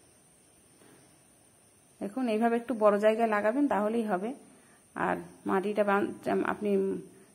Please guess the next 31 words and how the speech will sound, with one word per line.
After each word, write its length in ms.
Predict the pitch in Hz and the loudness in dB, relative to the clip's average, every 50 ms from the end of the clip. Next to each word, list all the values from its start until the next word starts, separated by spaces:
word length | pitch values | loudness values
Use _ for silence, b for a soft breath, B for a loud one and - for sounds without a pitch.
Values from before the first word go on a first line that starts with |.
| B - | B -10
শুধুমাত্র 400 | 214 202 220 220 214 208 - 214 | -6 -2 -2 -2 -2 -2 -2 -4
এর 80 | 202 196 | -2 0
জলটা 320 | 202 180 180 180 180 220 | 2 2 2 2 2 -2
চেঞ্জ 280 | 220 - 202 202 202 - | -2 0 -2 -2 -2 -2
করে 200 | - 208 214 214 | -2 -2 0 2
রাখবেন। 360 | 208 196 190 196 226 277 359 - - - - B B B B B B B - | 0 0 0 0 0 0 0 0 -2 -8 -18 B B B B B B B -4
আর 120 | - 175 | -2 0
গরমের 380 | 170 185 185 190 208 233 233 214 | 2 2 2 2 2 0 -2 -2
দিনে 240 | 233 226 226 220 214 | -2 -2 -2 -2 -4
একটু 200 | 214 220 - 214 | -4 -4 -6 -4
খেয়াল 260 | 220 208 196 196 196 | 0 0 0 0 0
করে, 240 | 202 202 202 202 196 | 0 0 0 0 0
উম, 240 | - - 185 - - - - - - - - | -2 -2 -2 -4 -4 -6 -12 -16 -20 -14 -6
এর 300 | - 196 196 185 185 185 | -4 -2 -2 -2 -2 -2
দেখভাল 340 | 180 190 190 185 208 202 202 | -2 -2 -2 0 0 -2 -2
করবেন, 320 | 202 214 202 196 233 240 | -2 -4 -4 -4 -4 -4
তাহলে 320 | 233 220 202 202 214 220 220 | -2 -2 -2 -2 -2 -2 -2
এই 120 | 208 202 | -2 -2
গাছটি 300 | 190 185 180 - - 190 | -2 -4 -4 -6 -4 -6
আপনি 260 | 180 - 208 233 285 | -4 -4 -4 -4 -4
আপনার 280 | 285 - 196 - 190 185 | -4 -4 -4 -2 -2 -2
বাগানে 320 | 185 180 180 185 208 233 233 - | -2 -2 -2 -2 -4 -4 -4 -4
সুন্দরভাবে 460 | 202 196 190 196 190 196 190 185 185 | -4 -4 -4 -4 -4 -4 -4 -4 -4
লাগিয়ে 280 | 180 180 175 180 196 | -4 -4 -4 -4 -4
রাখতে 260 | 190 190 180 - - 185 | -4 -4 -6 -8 -8 -6
পারবেন। 360 | - 175 175 175 196 240 302 - - - - B B B B B B B B B B B B _ _ _ _ B B B B B B B B | -4 -4 -4 -4 -6 -8 -8 -8 -12 -18 -20 B B B B B B B B B B B B _ _ _ _ B B B B B B B B
আজকের 340 | - 180 196 - - 247 247 | -4 -4 -2 -2 -2 -2 0
মতো 200 | 247 240 240 233 | 0 0 -2 -2
ভিডিওটি 440 | 208 208 196 214 220 226 226 233 220 | 0 0 0 0 -2 -2 -2 -2 0
এই 100 | 196 196 | 0 0
পর্যন্তই। 580 | 202 214 220 214 240 240 233 233 196 185 208 | 0 -2 -2 -2 0 -2 0 0 -2 -4 -4